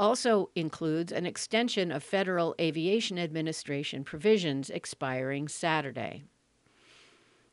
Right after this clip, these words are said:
Senate Majority Leader Chuck Schumer said the Senate bill shows, quote, "Bi-,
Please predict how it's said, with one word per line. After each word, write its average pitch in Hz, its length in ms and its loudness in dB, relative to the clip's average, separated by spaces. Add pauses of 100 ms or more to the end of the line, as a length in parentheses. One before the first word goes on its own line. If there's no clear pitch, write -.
(160)
Senate 247 420 2
Majority 214 500 2
Leader 156 380 0
Chuck 170 320 0
Schumer 170 520 -2 (1800)
said 233 280 4
the 220 100 4
Senate 240 460 0
bill 160 300 0
shows, 185 600 2
quote, - 420 0
"Bi-, 180 300 6